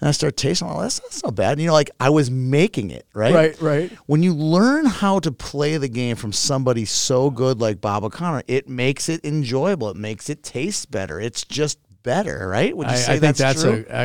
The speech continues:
Speaker 2: I think that's an excellent analogy, a very roundabout
Speaker 1: In a
Speaker 2: way.
Speaker 1: roundabout
Speaker 2: But, but
Speaker 1: way,
Speaker 2: no,
Speaker 1: yeah.
Speaker 2: Bob was a lot of sugar.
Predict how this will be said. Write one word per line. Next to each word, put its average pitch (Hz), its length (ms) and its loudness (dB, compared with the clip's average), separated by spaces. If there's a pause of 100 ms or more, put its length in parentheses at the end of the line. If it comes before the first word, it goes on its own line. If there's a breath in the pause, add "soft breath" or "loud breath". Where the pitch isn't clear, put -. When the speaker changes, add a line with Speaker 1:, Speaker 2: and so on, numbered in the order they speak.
Speaker 2:
I 127 60 -4
think 135 120 -2
that's 107 140 -6
an 98 100 -6
excellent 104 420 -6
analogy, 101 680 -8
a 101 40 -14
very 107 460 -6
roundabout 110 680 -4
Speaker 1:
In 156 80 2
a - 20 6
Speaker 2:
way. 156 60 6
Speaker 1:
roundabout 175 400 8
Speaker 2:
But, 151 60 4
but - 20 6
Speaker 1:
way, 208 140 8
Speaker 2:
no, 196 120 8
Speaker 1:
yeah. 180 340 2 (160)
Speaker 2:
Bob 143 240 2
was 117 120 0
a - 20 -4
lot 113 220 0
of 107 40 -4
sugar. 104 440 -4